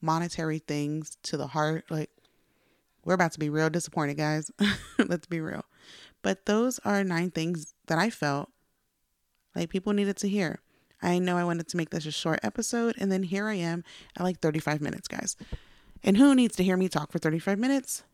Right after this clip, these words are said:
Not me. But I do hope that this was helpful, informative, kind of a little more insight to the way I think and the way that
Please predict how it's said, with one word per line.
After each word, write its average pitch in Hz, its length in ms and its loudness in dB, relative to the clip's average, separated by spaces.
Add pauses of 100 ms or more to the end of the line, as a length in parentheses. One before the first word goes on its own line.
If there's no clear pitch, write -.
Not 170 260 0
me. - 220 -2 (360)
But 320 280 4
I 196 80 4
do 247 200 2
hope - 180 0
that 170 100 0
this 175 180 0
was 165 200 0
helpful, 180 460 0
informative, 170 680 0 (480)
kind 170 240 2
of 165 80 -4
a - 20 -6
little 170 200 -2
more 165 180 0
insight 160 300 -6
to - 100 -12
the 160 80 -4
way 151 180 -2
I 147 80 -4 (140)
think 170 400 -2
and 180 120 -2
the 165 60 2
way 156 420 -2 (600)
that 156 720 -4